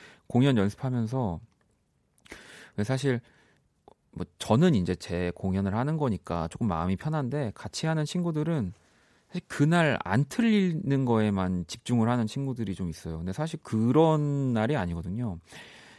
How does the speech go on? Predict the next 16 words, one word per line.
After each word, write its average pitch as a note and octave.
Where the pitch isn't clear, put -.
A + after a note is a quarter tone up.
이것저것 A2
틀려도 G#3
되니까 F#2+
막 F2+
이것도 D3
해보고 C3
저것도 A2+
해보면서 A#2+
사실 A#2+
더 A#2
좋은 D#3
거를 A2+
찾아보는 F3+
과정인 G2
거라서, E2+
네. D#2